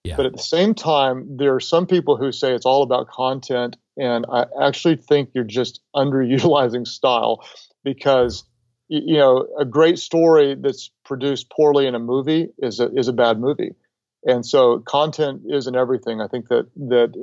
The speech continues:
Speaker 2: especially in, in the world where, where we have, we have the greatest content available at the click of a button, anywhere, anytime, of any form, I think we need to be thinking both content and style. Uh, so to answer your question, i-, has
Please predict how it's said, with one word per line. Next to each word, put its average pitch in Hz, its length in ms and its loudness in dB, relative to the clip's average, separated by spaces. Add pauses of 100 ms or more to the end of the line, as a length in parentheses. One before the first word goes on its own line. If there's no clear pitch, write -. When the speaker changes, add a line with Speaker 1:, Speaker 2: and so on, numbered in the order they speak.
(140)
Speaker 2:
especially 147 680 0
in, 123 340 -4
in 135 220 -2
the 120 80 0
world 123 320 2
where, 120 240 2
where 120 420 0 (180)
we 131 160 -2
have, 123 200 0 (180)
we 139 160 2
have 127 80 0
the 120 100 -2
greatest 127 400 2
content 123 360 -2
available 113 440 0 (280)
at - 40 0
the 147 60 -2
click 147 220 2
of 127 60 2
a 120 40 -2
button, 117 380 0
anywhere, 135 360 2
anytime, 117 480 -2
of - 200 -10
any 196 240 4
form, 120 480 0 (400)
I 120 40 -6
think 131 140 -2
we 135 80 0
need 131 100 0
to 127 60 0
be 120 120 0
thinking 123 440 -4
both 123 240 2
content 120 420 -2
and 107 140 -6
style. 113 480 -4 (460)
Uh, 117 300 2 (260)
so 131 500 2 (160)
to 156 160 0
answer 156 200 0
your 139 40 -2
question, 127 580 -2
i-, 131 220 -6
has 127 260 -4